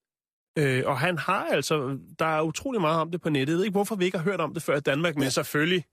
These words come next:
det er jo Bæltested, og det er selvfølgelig her, at vi, øh, tager mødommen på sådan en historie.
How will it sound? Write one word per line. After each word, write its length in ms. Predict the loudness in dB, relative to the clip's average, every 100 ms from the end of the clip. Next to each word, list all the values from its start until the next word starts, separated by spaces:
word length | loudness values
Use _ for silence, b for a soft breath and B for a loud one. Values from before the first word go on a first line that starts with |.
| _ _
det 100 | 0
er 60 | 2
jo 120 | 0
Bæltested, 560 | 0 0 -2 0 -2 0
og 220 | 0 0
det 100 | 0
er 100 | 0
selvfølgelig 400 | -4 -2 -2 0
her, 200 | 0 -2
at 200 | -2 -2
vi, 280 | 0 2 0
øh, 100 | -2
tager 200 | -2 -2
mødommen 440 | -2 -2 0 -2
på 120 | 0 0
sådan 180 | 2
en 100 | 2
historie. 420 | 0 -2 -2 -2